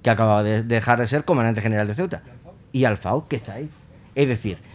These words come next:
que es que en la Liga Africanista hay gente que conoce muy bien Ce-, a, Ceuta. Y ellos luchan por un obispo para Ceuta. Y entre otras cosas hay un abogado carlista,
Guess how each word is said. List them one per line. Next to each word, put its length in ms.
que 100
es 80
que 100
en 80
la 80
Liga 480
Africanista 540
hay 20
gente 220
que 100
conoce 320
muy 320
bien 460
Ce-, 300
a, 260
Ceuta. 460
Y 160
ellos 260
luchan 580
por 300
un 180
obispo 300
para 200
Ceuta. 340
Y 140
entre 160
otras 120
cosas 300
hay 160
un 160
abogado 560
carlista, 720